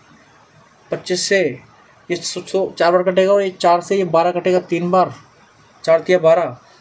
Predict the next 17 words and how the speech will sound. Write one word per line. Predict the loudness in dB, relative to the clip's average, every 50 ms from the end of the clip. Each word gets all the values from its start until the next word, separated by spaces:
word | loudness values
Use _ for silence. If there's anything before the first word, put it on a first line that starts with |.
| _ _ -12
और | -6
कुछ | 0 0 0 0
इस | 0 -2
प्रकार | -2 0 2 2 2
से | 2 2
हमारे | 0 0 2
पास | 0 0 0
क्या | 0 0 0 0
बचा, | 0 2 0 0 0 -2 -8 -16 -20 -20 _ _ -20 -20 _ -20 -20 _ _ _ _ _ _ _ _ -20 -16 -12
दो | -4 0 2 2 2 2
चार | 0 0 0 2 0 0
आठ | 0 2 2 2 2 2 0 -6 -6 -8 -14 -20 _ _ _ _ _ _ _ _ -20 -20 -20 _ _ _ -18 -10
सात | -4 0 0 0 0 0 -4
छः | 0 2 2 2 2 -2 -8 -12 -18 _ -20 -20 -20 _ -20 -20 _ _ _ -12 -6
गुणा | -2 0 0 0
में | 0 -2 -4
तीन, | -4 -6 -4 -2 -2 -4 -4